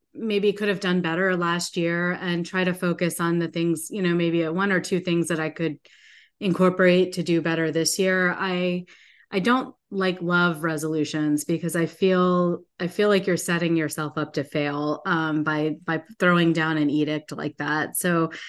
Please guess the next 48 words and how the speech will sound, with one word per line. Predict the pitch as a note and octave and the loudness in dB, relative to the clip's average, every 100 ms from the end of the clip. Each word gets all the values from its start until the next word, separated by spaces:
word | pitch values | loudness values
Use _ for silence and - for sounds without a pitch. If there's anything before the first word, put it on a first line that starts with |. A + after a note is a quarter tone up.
| - - | -10 0
I | |
think | G#3+ B3 | 6 6
just | A#3+ G#3 - | 6 2 2
as | E3+ | 2
I | F#3+ | 2
get | F3+ F3 | 2 2
older, | D#3+ E3 F3 F3 | 2 2 2 2
I'm | E3 | 2
trying | D#3+ E3+ | 0 -2
to | E3+ | 0
be | D#3 | -2
kinder | D#3 D3+ D#3+ E3+ | -4 -4 0 0
with | E3 E3 | 0 0
myself | F3 E3+ F3+ E3+ E3+ E3+ | -2 -2 0 0 0 -2
and | D#3 D#3 | -4 -2
feel | F3 E3 D#3+ D#3 | 0 0 0 0
a | |
little | E3 E3+ E3 | 0 0 0
more | E3 D#3+ | 0 0
like, | D#3+ D#3+ D3+ | 0 -2 -2
"Okay, | G#3 B3+ A#3+ D3 D3+ - - _ _ | -2 0 0 0 -4 -12 -20 _ _
I'm | A3 | 4
gonna | C4+ D4 | 8 8
do | A3+ A#3 A3 | 6 4 6
these | A3 A3 | 4 4
two | - F#3 | 4 4
things | F3+ D3+ D3+ | 4 2 0
for | D#3+ | -2
the | D#3 | -2
next | D#3 D3+ - | -2 -4 -6
few | D#3+ D#3 | 0 2
weeks | D3+ D3 - | 2 0 -2
and | D3 | -2
see | - F#3 | 0 2
how | E3+ | 4
that | D#3+ C#3+ | 2 0
goes." | C#3+ - E3 F3+ F#3+ - - - | -2 0 2 4 2 -2 -8 -12
<laughs> | - C#4 - | -10 -10 0
And | G3 F#3+ | 2 4
then, | F3+ F3 F3 F3 | 4 4 2 2
you | G3 | 0
know, | F#3 F3 | 0 2
hopefully | G3+ G3 G#3 F3+ | 0 0 0 0
some | F3 F3+ | 0 0
of | E3+ | 0
those | E3 D#3 | 0 -2
things | E3 D#3 D3 | -2 -2 -2
stick | - D#3 C#3+ - | -4 -6 -6 -10